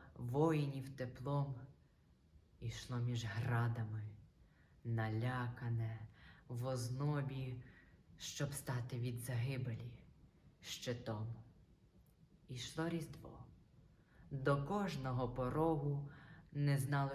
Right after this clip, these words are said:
чи відчинять там йому, щоби навчитись довірятись Богу, щоб вивести до світла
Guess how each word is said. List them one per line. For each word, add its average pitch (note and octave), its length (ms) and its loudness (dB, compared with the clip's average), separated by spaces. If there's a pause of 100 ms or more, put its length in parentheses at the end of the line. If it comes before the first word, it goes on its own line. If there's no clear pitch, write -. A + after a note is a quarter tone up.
чи C3+ 160 0
відчинять B2+ 760 0
там A2+ 280 0 (500)
йому, A#2 480 2 (1000)
щоби C#3+ 480 4
навчитись D#3 680 6
довірятись D3+ 880 4
Богу, B2 880 6 (460)
щоб - 400 0
вивести C#3 500 2
до B2+ 140 0
світла B2+ 840 -2